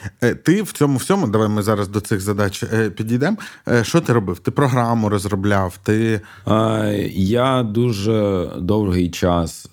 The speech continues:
Speaker 2: е, шукав ось, е, дизайн цих програм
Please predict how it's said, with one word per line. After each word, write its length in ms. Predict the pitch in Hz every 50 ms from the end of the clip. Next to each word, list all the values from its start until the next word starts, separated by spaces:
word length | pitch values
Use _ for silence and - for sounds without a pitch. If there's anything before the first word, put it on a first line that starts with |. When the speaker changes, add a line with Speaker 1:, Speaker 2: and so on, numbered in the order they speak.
| _
Speaker 2:
е, 440 | - 69 73 71 69 67 62 64 62 58
шукав 720 | - - - 90 76 - - 85 82 80 78 71 - - - - _ _ -
ось, 580 | - 71 73 73 71 71 - - - - - - 64
е, 200 | 62 62 62 60 60 58 52 50
дизайн 600 | 65 76 82 85 87 85 82 82 78 78 76 71
цих 380 | 65 - - 73 69 64 65 -
програм 800 | _ - 76 71 67 62 62 67 67 69 76 80 82 98 123